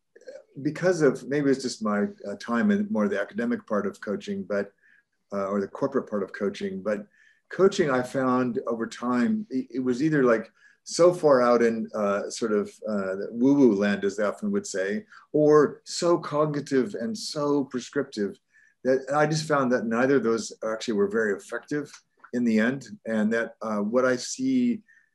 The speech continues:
uh, happening now with narrative coaching is that we're making space for, uh, deeper compassion, uh, deeper, uh, sense of the relationship in coaching,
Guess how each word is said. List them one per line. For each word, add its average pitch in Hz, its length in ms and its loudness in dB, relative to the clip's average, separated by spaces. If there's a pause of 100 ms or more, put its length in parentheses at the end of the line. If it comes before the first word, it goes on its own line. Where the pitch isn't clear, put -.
(140)
uh, 101 80 -8
happening 127 500 -2
now 101 320 2
with 104 300 -6
narrative 101 360 -4
coaching 104 520 -2
is 101 280 -4
that 104 220 -2
we're 117 460 0 (320)
making 127 560 0
space 123 540 0
for, 101 540 -2 (340)
uh, 98 240 -4 (100)
deeper 127 340 0
compassion, 113 960 -6 (320)
uh, 92 200 -4 (100)
deeper, 123 640 0
uh, 92 140 -4
sense 117 260 -6
of 101 80 -6
the 98 120 0
relationship 127 840 -4
in 131 120 -4
coaching, 120 680 -4